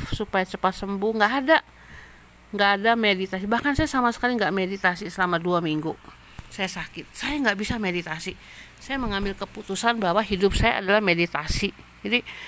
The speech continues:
bangun lo nggak bisa meditasi. Mau pakai lihat matahari, bahkan saya cuma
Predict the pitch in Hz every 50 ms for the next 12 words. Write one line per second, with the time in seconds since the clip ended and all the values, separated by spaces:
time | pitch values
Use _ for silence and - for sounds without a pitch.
0 | - - - - 185 208 220 240 269 330 359 359 294 220 185 185 196 - 202 190
1 | 190 190 190 185 180 180 190 220 - - 220 - - - - - - - - -
2 | - 196 190 190 180 180 175 170 - - 185 180 175 175 - - - - - -
3 | - - - - - - - - 185 180 180 170 - - 175 170 170 156 - 214
4 | 233 247 226 208 208 202 202 202 - 185 208 - 254 247 262 254 - 233 214 202
5 | 196